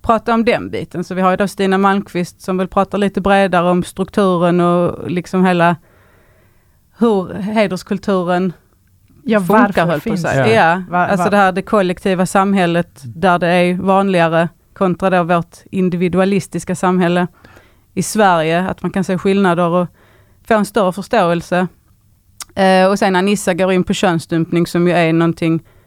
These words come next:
Speaker 1: ett väldigt allvarligt brott. Vi har ju lagar mot det i Sverige och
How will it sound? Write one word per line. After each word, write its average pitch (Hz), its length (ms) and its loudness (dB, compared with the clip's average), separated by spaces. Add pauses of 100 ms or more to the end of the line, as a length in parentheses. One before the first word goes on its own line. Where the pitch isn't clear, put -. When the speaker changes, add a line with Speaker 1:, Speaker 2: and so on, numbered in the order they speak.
(320)
Speaker 1:
ett 180 180 -10
väldigt 170 600 -2 (640)
allvarligt 165 840 0
brott. 180 640 -4
Vi 165 120 -4
har 170 140 2
ju 170 220 2
lagar 170 320 0
mot 165 160 -2
det 165 160 0
i 160 60 -2
Sverige 156 480 0
och - 280 -4